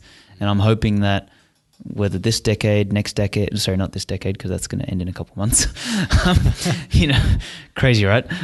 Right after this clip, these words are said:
Um, you know, over, over the coming decades, like, you know, if I'm still at the helm of Amber,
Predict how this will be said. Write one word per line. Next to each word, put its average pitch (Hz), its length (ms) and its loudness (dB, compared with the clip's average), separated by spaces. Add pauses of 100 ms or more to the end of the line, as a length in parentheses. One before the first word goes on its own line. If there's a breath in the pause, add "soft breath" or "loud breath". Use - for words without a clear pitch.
(120)
Um, 117 400 4
you 131 160 2
know, 120 260 4
over, 120 220 2
over 117 180 4
the 110 80 0
coming 127 300 2
decades, 113 500 0
like, 101 240 -2
you 117 60 -2
know, 104 80 2
if 104 200 -2
I'm 113 200 2
still 113 260 0
at 104 80 -4
the 104 80 -4
helm 107 220 2
of 95 100 -2
Amber, 104 480 0